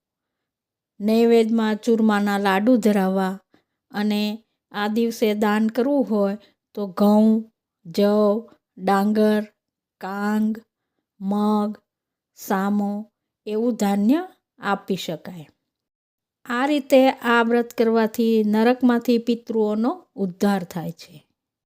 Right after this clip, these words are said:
અને હા, બાકી આપણે દર અગિયારસે જે રીતે પૂજન કરીએ છીએ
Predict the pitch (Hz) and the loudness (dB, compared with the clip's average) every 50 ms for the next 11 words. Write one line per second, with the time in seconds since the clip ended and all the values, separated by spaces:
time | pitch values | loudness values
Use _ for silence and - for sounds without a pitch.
0 | _ _ _ _ _ - 247 247 269 285 269 254 262 294 285 247 196 202 214 233 | _ _ _ _ _ -8 -6 -2 0 0 2 2 2 2 2 0 0 0 -2 -2
1 | 240 240 - 277 269 269 247 233 240 240 - 247 247 240 226 247 240 240 240 240 | -2 -2 0 2 2 4 4 4 2 0 0 2 2 2 4 2 4 2 2 0
2 | - 226 226 220 226 247 233 226 233 233 226 - - 240 240 202 226 226 226 220 | -2 -4 -4 0 2 2 2 2 0 -2 -2 0 0 0 2 2 2 2 2 2
3 | 233 233 226 - - 226 226 226 220 226 - 220 214 196 - 226 220 226 220 226 | 2 0 0 -2 -2 -2 0 -2 -4 -6 -6 -6 -4 -2 -2 0 0 2 0 0
4 | 220 220 - - 240 247 269 269 240 196 190 - - 220 208 202 202 202 220 | 0 -2 0 0 2 4 4 4 4 2 0 -2 -4 -4 -2 -2 -2 -2 -6